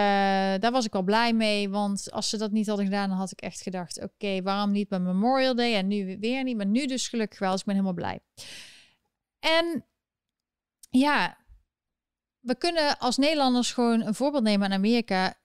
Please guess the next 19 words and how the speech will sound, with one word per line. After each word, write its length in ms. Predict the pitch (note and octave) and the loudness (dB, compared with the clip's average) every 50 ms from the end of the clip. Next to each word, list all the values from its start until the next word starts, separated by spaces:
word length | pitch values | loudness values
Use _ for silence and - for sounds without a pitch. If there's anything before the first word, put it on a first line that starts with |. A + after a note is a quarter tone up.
| _ _ | _ _
dat 340 | - A3 G#3 G3+ G3 - - | -6 -2 -2 -2 -2 -4 -8
het 140 | - G#3+ - | -10 -6 -4
zo 220 | - - C4+ D4 | 0 2 2 2
belangrijk 380 | C4 B3 A#3+ A3+ A3+ G#3+ G3+ - | 4 2 2 2 2 0 0 0
is 160 | G#3+ G3 - | -2 -4 -4
om 100 | - G3 | -2 -2
identiteit 720 | A3 A3+ G3 G#3+ G#3 - - G3 - B3+ B3 A#3+ A#3 - | 0 0 2 0 0 0 -2 -2 -2 0 0 0 0 -2
van 120 | - A3 | 0 0
een 80 | G3+ G3 | 0 2
land 440 | G3 G3+ A#3 C4 C#4+ - - - - | 2 2 2 2 0 -2 -6 -8 -6
te 180 | - G3+ F#3+ | -4 -4 -4
bewaren 680 | E3+ - F#3+ F3+ A3 B3 B3+ A3+ F#3+ E3+ E3 E3+ E3+ - | -2 -2 -2 0 2 2 2 2 0 -2 -4 -6 -8 -8
en 300 | - - G#3 G3 G3+ G3 _ - - - _ _ | -6 -4 -2 -2 -4 -4 _ -12 -20 -20 _ _
dat 180 | - - G3 - | -8 -8 -6 -4
je 100 | - G3 | -4 -6
trots 380 | - - C4 D#4 D#4+ - - - | -6 -2 -2 -2 0 -2 -4 -4
op 160 | - G3+ F#3+ | -4 -4 -2
mag 280 | F#3+ G3 G3 F#3+ - | -2 -2 -2 -2 -2
zijn. 480 | - - G#3 F#3+ F3+ F3 F3 F3 F3 - | -2 -2 0 0 0 0 -2 -4 -6 -8